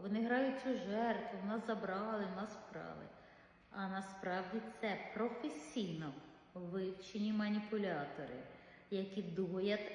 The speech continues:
увесь світ. І доять вони не лише Америку, вони доять кругом там, де вони проходять. Це як саранча. Вибачте, що я вас назвала вороньо.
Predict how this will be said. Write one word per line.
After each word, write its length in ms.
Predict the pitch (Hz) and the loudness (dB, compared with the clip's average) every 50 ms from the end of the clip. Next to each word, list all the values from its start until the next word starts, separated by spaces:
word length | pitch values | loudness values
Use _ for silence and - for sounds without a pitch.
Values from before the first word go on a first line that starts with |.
| - - | -2 -2
увесь 580 | 220 185 170 185 190 202 196 - - - - | -2 0 2 2 2 2 0 -2 -8 -8 -6
світ. 380 | - 214 233 240 208 160 - - - - - - - - - | -4 -2 0 0 0 0 -2 -8 -10 -14 -18 -20 -20 -4 0
І 100 | 247 208 | 0 4
доять 320 | - 349 392 392 - - | 6 6 6 6 4 4
вони 220 | 330 311 311 311 | 4 6 8 8
не 140 | 302 285 285 | 8 8 8
лише 380 | 285 285 294 294 320 349 339 330 | 6 6 4 4 2 2 2 4
Америку, 720 | 302 277 247 247 247 254 254 226 185 160 - - - - - - - - - - - - - - | 6 6 6 6 6 6 4 2 0 0 -2 -4 -6 -6 -8 -8 -8 -10 -14 -16 -20 -20 -14 -2
вони 240 | - 226 240 247 240 | 4 6 8 8 8
доять 360 | - 226 233 233 220 - - - | 8 8 6 6 6 4 2 0
кругом 340 | - 202 - - - 349 359 339 - - - - - - - - | -2 -2 -2 -2 -4 -4 -4 -4 -8 -12 -16 -18 -18 -20 -20 -4
там, 260 | - 262 302 349 339 269 | -2 -2 0 0 2 2
де 100 | 277 240 | 4 4
вони 300 | 226 220 202 220 226 233 233 - - - - - - - - - - | 4 4 4 4 2 2 0 -4 -10 -12 -14 -16 -18 -18 -20 -6 -2
проходять. 560 | 254 277 262 - - 175 151 151 170 143 - - - - - - - - - - | -2 -2 -2 -2 -4 -4 -4 -4 -8 -10 -12 -14 -16 -18 -20 -20 -20 -20 -20 -4
Це 120 | - - | -2 0
як 100 | 415 415 | 0 0
саранча. 720 | - - 370 359 330 330 330 330 - - - - 226 175 156 156 - - - - - - 220 | 0 2 4 6 6 6 4 2 0 0 0 0 0 0 0 -4 -6 -10 -10 -12 -10 -4 4
Вибачте, 580 | 226 320 349 370 370 370 349 - - - 320 | 8 8 10 10 10 8 6 6 4 2 2
що 180 | 233 - - 262 | 0 4 6 6
я 80 | 247 | 6
вас 160 | 220 240 - - | 6 6 4 4
назвала 480 | 226 214 202 190 175 214 247 262 269 | 4 4 2 2 4 6 6 8 6
вороньо. 500 | 226 202 214 220 226 214 208 185 190 175 | 6 4 4 4 6 6 6 6 4 2